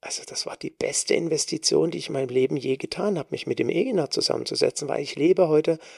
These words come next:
meinen Traumberuf. Ich arbeite mit Traumklienten zusammen. Er hat mir geholfen, dass ich das verstanden habe, wie das funktioniert und wie ich die finde, akquiriere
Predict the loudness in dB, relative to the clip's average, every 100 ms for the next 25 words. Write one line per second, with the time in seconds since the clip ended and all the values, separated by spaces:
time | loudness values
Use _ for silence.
0 | -10 -2 0 0 -2 -2 0 0 -2 -4
1 | -4 -4 0 0 0 -2 -4 4 6 6
2 | 4 2 2 0 -2 0 0 2 0 0
3 | 0 0 2 4 4 2 -8 -12 -6 -4
4 | -4 -4 -6 -4 -2 0 0 0 -2 -4
5 | -2 -2 0 -2 0 0 2 2 0 -4
6 | -10 -8 -6 -6 -6 -8 -6 4 4 6
7 | 2 2 -12 -14 -10 -8 -4 -2 2 2
8 | 2